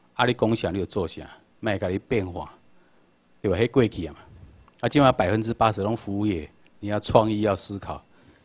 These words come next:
啊，可是过去迄老师啊，即马搁伫老的学校甲你教呢。啊，这些老师你训练，我没有说他错，但当时的情况下他 OK。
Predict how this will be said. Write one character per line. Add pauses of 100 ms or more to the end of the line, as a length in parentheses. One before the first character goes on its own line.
(300)
啊，
可
是
过
去
迄
老
师
啊，
即
马
搁
伫
老
的
学
校
甲
你
教
呢。 (1700)
啊，
这
些
老
师
你
训
练，
我
没
有
说
他
错，
但 (260)
当
时
的
情
况
下
他
OK。